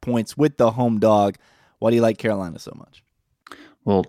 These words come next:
Speaker 2: five and a half feels like an absolute ton of points. I mean, I know the Saints are good, but they're a dome team. They gotta go on the road. They gotta play outdoors. They gotta do it on grass. Uh, I mean, five and a half just feels like a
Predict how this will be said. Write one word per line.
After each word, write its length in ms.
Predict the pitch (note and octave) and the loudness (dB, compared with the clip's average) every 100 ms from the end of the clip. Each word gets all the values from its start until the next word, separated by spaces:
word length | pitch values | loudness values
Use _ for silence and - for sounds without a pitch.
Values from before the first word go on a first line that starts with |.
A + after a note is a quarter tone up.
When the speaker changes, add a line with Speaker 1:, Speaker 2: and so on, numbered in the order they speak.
| _ | _
Speaker 2:
five 380 | - - A2+ G2+ | -10 0 2 2
and 100 | F#2 | 0
a 40 | |
half 200 | F2+ F2+ | 0 -4
feels 240 | - E2+ F2 | -4 -8 -6
like 140 | E2+ | -6
an 40 | E2 | -2
absolute 560 | F#2 F#2 - E2+ - - | -2 -2 -6 -10 -10 -10
ton 260 | - A2 | -2 0
of 160 | F#2+ - | 0 -2
points. 520 | B2 F#2+ E2+ - - - - - - - - | 0 0 0 -6 -14 -18 -14 -12 -12 -14 -4
I 60 | F#2 | 0
mean, 160 | A2 | 4
I 320 | A#2 B2+ - A2 | 4 4 2 2
know 120 | B2 | 2
the 60 | |
Saints 280 | A2+ B2 A2 | 2 -2 0
are 60 | G#2+ | 0
good, 300 | A#2 A#2+ G#2 | 4 4 4
but 140 | G#2 | 2
they're 120 | A2+ | 2
a 100 | G#2 | 2
dome 280 | F2+ A2 A2+ | 2 2 2
team. 300 | G#2+ G#2+ G2 | -2 0 0
They 120 | F#2+ | 2
gotta 160 | G2+ G2+ | 0 2
go 60 | G2+ | 2
on 120 | G#2 | 0
the 80 | G2 | 2
road. 200 | G2+ F#2 | 0 2
They 80 | |
gotta 160 | F#2 G2 | 0 0
play 160 | G#2+ G2 | 0 0
outdoors. 540 | F#2+ G2 F#2+ F2+ D#2+ | 0 -2 -2 -2 -4
They 100 | F2+ | -4
gotta 160 | F#2 F2 | -4 -2
do 140 | F#2+ | 0
it 80 | F2+ | 0
on 140 | F2+ | -2
grass. 500 | F2+ F#2 F2+ E2+ - | 0 0 0 -2 -12
Uh, 160 | D2+ D#2+ - | -16 -14 -12
I 140 | E2 | -14
mean, 160 | E2+ E2+ | -14 -18
five 380 | - G2+ G2 F#2 | -8 -2 0 0
and 100 | F2+ | -2
a 20 | |
half 320 | F2+ F2+ - | -2 -2 -4
just 200 | F2+ - | -14 -12
feels 240 | F#2 F2 | -10 -8
like 180 | F2+ E2+ - | -8 -10 -10
a 240 | F2 E2+ | -10 -8